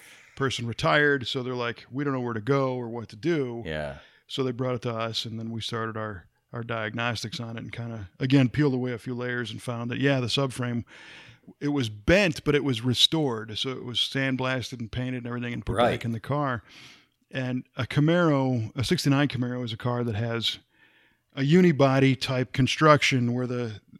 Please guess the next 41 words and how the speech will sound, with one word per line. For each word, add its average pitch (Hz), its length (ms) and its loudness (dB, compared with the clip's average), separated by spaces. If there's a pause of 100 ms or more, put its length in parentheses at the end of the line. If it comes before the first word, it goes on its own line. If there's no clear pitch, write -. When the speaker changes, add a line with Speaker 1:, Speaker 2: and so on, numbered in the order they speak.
(540)
Speaker 1:
the 120 300 -6
front 151 260 2
suspension 139 560 -2
and 127 80 -2
engine 135 280 0
and 127 100 0
all 127 140 -4
that 120 100 -6
stuff - 280 -6
bolts 127 220 -4
to 120 120 -4
a - 20 -2
subframe, 131 520 0
which 117 160 -4
bolts 131 260 0
to 127 60 -4
the 110 60 -2
car. 113 380 -4 (200)
Speaker 2:
Mm-hmm. 101 260 -4 (120)
Speaker 1:
And 139 220 2
then 139 100 4
all 139 220 4
the 127 100 2
front 135 300 0
sheet - 260 -2
metal 120 340 -2 (220)
bolts 127 360 -2
to 123 200 -4
the 110 80 -8
subframe 117 640 -8
as 104 80 -8
Speaker 2:
It 110 60 -6
was 120 80 -2
Speaker 1:
well. 117 400 -2
Speaker 2:
Right. 73 180 -10 (380)
Speaker 1:
So 135 260 0
it's 156 200 2
all 151 340 0
gotta 113 300 -4
be 113 120 -6
right. 139 420 0